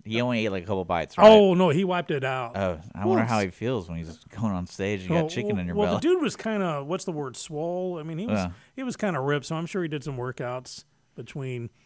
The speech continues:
Speaker 1: Oh, he hasn't gone Elvis on us yet?
Speaker 2: Not yet, no.
Speaker 1: That's good. That's good. <laughs> Well, that's pretty funny, right?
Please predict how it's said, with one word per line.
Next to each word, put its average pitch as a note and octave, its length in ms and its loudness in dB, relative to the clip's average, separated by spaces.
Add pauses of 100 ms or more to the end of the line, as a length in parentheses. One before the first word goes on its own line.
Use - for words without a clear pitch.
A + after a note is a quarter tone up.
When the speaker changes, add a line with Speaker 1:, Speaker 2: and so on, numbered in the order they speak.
Speaker 1:
Oh, G2 100 0
he G#2+ 60 4
hasn't G#2+ 180 0
gone G2+ 120 0
Elvis G2 400 -4
on G2+ 160 -2
us - 160 -10
yet? G#2 240 -4
Speaker 2:
Not F#3 240 2
yet, B2 300 -2
no. B2 200 -6
Speaker 1:
That's G#2 200 -6
good. F2 340 -4 (560)
That's - 220 -8
good. E2 360 -6
<laughs> - 60 -12 (800)
Well, - 100 -8
that's B3 140 -8
pretty E2 240 -14
funny, D2 280 -14
right? E2+ 220 -8